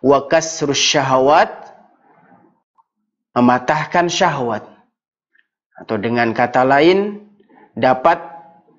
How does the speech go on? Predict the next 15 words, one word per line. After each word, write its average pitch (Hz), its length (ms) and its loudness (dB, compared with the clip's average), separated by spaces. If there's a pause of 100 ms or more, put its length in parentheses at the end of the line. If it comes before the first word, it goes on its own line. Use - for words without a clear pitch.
(140)
sebagai 135 640 -2
tameng 165 400 2
bagi 131 240 -2
syahwat. 117 480 -2 (1200)
Wa 131 160 2
takthirus 190 640 2
sadaqat, 170 800 2 (640)
memperbanyak 127 800 0
sedekah. 135 720 -4 (880)
Wa 113 160 -4
tawfirut 143 640 2
ta'at, 143 440 2 (840)
memperbanyak 127 640 0
amal 156 400 0
ketaatan. 143 880 -2